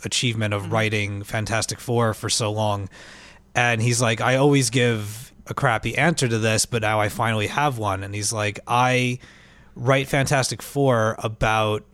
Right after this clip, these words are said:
Speaker 1: a families because we're living in a time where families have become almost a thing of the past, and that it's become such a sensitive and rocky issue for, you know, today's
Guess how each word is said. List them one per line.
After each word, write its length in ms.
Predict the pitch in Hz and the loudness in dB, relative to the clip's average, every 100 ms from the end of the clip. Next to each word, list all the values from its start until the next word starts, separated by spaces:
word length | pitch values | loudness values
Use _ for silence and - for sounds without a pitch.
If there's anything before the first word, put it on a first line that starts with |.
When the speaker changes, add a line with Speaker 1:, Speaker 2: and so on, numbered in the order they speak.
| - | -8
Speaker 1:
a 100 | 110 | -6
families 600 | - 131 135 113 107 101 | 0 0 2 2 0 -2
because 260 | 113 120 107 | -2 -2 -2
we're 140 | 113 | -2
living 320 | 117 113 113 | 0 0 0
in 40 | 107 | -2
a 60 | |
time 680 | 104 - 131 117 110 107 104 | -2 0 2 2 0 -4 -4
where 420 | 110 107 104 104 | -2 0 0 -2
families 580 | - 120 120 117 110 110 | -4 -2 0 0 0 -2
have 120 | 104 | -4
become 520 | 110 - 120 113 110 | -6 -4 -2 0 -2
almost 340 | 113 113 104 113 | -2 -2 -4 -6
a 40 | |
thing 200 | 120 104 | -6 -6
of 60 | 101 | -8
the 80 | |
past, 500 | - 123 101 - - - - - - - | -4 -2 -2 -4 -6 -12 -20 -20 -10 -4
and 160 | 117 | 0
that 140 | 113 107 | 2 0
it's 140 | 107 | -2
become 420 | 117 - 123 110 | -4 -2 0 0
such 260 | - 120 127 | 0 0 0
a 240 | 110 107 | 0 0
sensitive 600 | 107 - 117 127 120 113 | 0 0 0 0 0 0
and 100 | 107 | -2
rocky 460 | 104 110 107 104 110 | 0 0 0 -6 -2
issue 540 | 135 - 113 104 101 101 | 0 0 0 -2 -4 -6
for, 320 | - 110 107 | -4 -2 -2
you 140 | 113 | -2
know, 160 | 113 101 | -2 -2
today's 720 | - 113 113 110 107 104 | -4 -2 0 0 0 -2